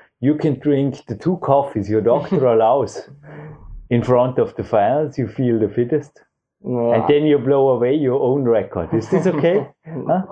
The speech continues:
Speaker 2: I
Speaker 1: Five point fifty-five or something like this.
Speaker 2: <laughs> Maybe.
Speaker 1: When it comes to the nations, I mean, I have here the list in front of me. It's now,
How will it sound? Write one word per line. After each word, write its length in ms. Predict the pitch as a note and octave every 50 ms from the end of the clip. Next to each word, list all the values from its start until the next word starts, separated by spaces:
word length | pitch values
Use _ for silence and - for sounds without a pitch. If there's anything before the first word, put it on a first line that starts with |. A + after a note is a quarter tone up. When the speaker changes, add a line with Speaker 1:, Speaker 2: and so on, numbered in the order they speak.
| - - - - - - - - -
Speaker 2:
I 100 | A#2+ -
Speaker 1:
Five 340 | D#3+ E3 G#3 G3+ C3 - -
point 400 | E3 D3+ D#3 E3+ F3 E3+ D#3+ -
fifty-five 760 | - F3 E3+ F3 - - D#3 - C#3+ B2 A#2+ B2+ B2 - -
or 100 | G2 F#2 F2
something 380 | B2 B2+ C#3+ C3+ C#3 C3+ B2
like 220 | B2+ A#2+ G#2+ - -
this. 180 | C3+ A#2 G#2 G#2 G2 E2
Speaker 2:
<laughs> 140 | - _ -
Maybe. 400 | C#3 B2+ A#2+ A#2+ A#2+ A#2 A#2 - - _ _ _ _
Speaker 1:
When 280 | _ A#2+ A#2 C#3 D3+ D#3
it 120 | D3+ D3+
comes 360 | C#3+ C#3+ C3+ C#3+ D3+ D3 - -
to 200 | - D3+ C#3+ C3+
the 540 | C3+ C3 B2 B2 A#2+ A#2+ A#2+ A#2 - - - A#2+
nations, 720 | A#2+ A#2 A#2+ C#3 E3 E3 - - C3 G#2 - - - - - -
I 40 | B2
mean, 240 | B2+ C3 C#3 C#3+ C#3
I 80 | C3 B2+
have 180 | C#3 C#3 C#3
here 180 | C3 C#3 D3 D3
the 120 | C#3 C3+
list 400 | A#2 A#2+ B2+ C3+ C#3+ D3 D3 -
in 120 | C#3 B2+ A#2
front 280 | - A#2+ A#2 A#2+ A#2+
of 100 | A2+ A2
me. 280 | A#2 A#2 A2+ A2+ G#2+ - - - - - - - - -
It's 220 | C#3 C3+ - -
now, 320 | C#3+ A#2+ G#2 G#2 A#2+ D3+